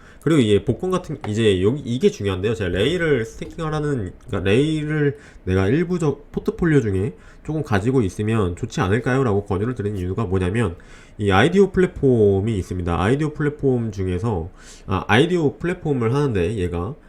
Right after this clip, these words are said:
아이디오 플랫폼은 말 그대로 초기에 완전, 완전 극초기 가격에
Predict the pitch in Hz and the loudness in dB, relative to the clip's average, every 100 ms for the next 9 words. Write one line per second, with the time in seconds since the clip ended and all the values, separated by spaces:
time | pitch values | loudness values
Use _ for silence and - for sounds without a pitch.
0 | - 104 143 170 170 160 160 147 90 95 | -6 0 0 0 -4 -6 -4 -4 -2 0
1 | 104 113 143 - 196 170 98 104 - - | 0 0 -2 -4 -4 -2 -2 -4 -10 -20
2 | - - - 98 131 156 147 98 85 - | -20 -20 -6 -2 0 0 -2 -4 -8 -16
3 | - - 95 120 185 185 190 165 127 92 | -20 -10 0 0 0 0 0 0 -6 -2
4 | 147 147 - 196 180 131 85 87 - - | -2 -2 0 2 2 0 -2 -6 -14 -20
5 | - - 107 120 113 101 | -8 0 4 4 4 0